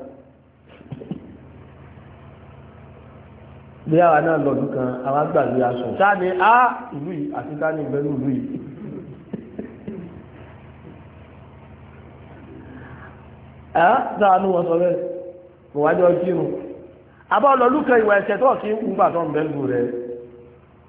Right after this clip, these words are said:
Ọwá dá àdúgbò kan lọ, wá bẹ̀rẹ̀ ìwà ẹ̀ṣẹ̀ bẹ́ẹ̀. Sọ ni, "هذا منزل حضرنا فيه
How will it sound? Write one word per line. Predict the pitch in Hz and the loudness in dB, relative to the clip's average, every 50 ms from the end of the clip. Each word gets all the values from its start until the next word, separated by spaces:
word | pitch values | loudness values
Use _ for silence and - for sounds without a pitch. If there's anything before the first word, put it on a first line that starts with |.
| _ _ - | _ _ 0
Ọwá | 143 165 175 175 | 2 4 4 4
dá | 170 185 | 4 4
àdúgbò | 170 170 170 165 160 151 | 2 2 0 -2 -2 -2
kan | - 143 135 139 | -4 -2 -2 -2
lọ, | 143 | 0
wá | 147 156 | 0 0
bẹ̀rẹ̀ | 151 - 160 151 143 131 | 0 0 0 0 2 0
ìwà | 131 147 143 127 113 | 0 0 0 -2 -2
ẹ̀ṣẹ̀ | - - 110 107 | -2 -2 -2 -2
bẹ́ẹ̀. | 113 131 131 - - | 0 0 -2 0 2
Sọ | 180 196 202 | 2 2 4
ni, | 180 170 170 165 175 | 4 2 0 0 0
"هذا | 170 160 160 156 143 147 135 | 2 2 2 2 4 2 2
منزل | 139 165 175 185 185 202 202 214 214 214 208 - - - - - - - - | 2 2 0 2 2 4 4 6 4 4 2 0 -6 -10 -14 -14 -16 -20 -18
حضرنا | - - 147 147 151 156 156 151 147 143 139 139 139 | -10 -4 -2 0 0 0 0 2 0 0 0 0 0
فيه | 143 151 165 180 160 160 | -2 -2 -2 -2 0 0